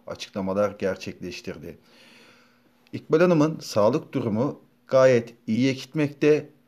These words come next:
ve yakında da yoğun bakımdan çıkartılarak, kontrol altında tutulduğu yoğun bakımdan çıkartılarak evde tedavisine devam edileceği söylenmekte.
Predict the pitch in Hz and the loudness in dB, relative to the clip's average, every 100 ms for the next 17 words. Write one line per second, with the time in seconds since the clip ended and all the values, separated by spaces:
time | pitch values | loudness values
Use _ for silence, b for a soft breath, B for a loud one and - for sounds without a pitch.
0 | _ _ - 117 135 143 - _ - 98 | _ _ -8 2 2 2 -6 _ -12 -10
1 | - 117 143 139 147 143 - 107 127 160 | -4 0 2 4 2 -2 -6 -2 0 2
2 | 131 - 95 87 85 - - - 101 - | 0 -2 -8 -8 -10 -14 -14 -2 -2 -2
3 | 113 127 127 127 - _ - 90 - 120 | 0 4 2 0 -8 _ -14 -14 -6 0
4 | 127 131 131 143 139 131 - 123 120 98 | 4 4 2 -2 -4 -6 -6 -4 -2 -2
5 | 107 123 117 98 98 87 85 - 120 117 | -2 -2 -4 -6 -8 -8 -12 -4 -2 -2
6 | 135 127 120 127 127 - b b b b | -2 0 2 0 -2 -20 b b b b
7 | 117 110 117 139 117 110 98 92 - 120 | -4 -2 0 -2 2 2 2 0 -4 -2
8 | 127 123 95 113 113 95 95 92 101 123 | -2 -4 -2 0 -2 -4 -6 -6 -6 -6
9 | 123 - - 98 98 98 98 92 - 120 | -8 -16 -6 -4 -2 -2 -2 -6 -2 0
10 | 123 | 0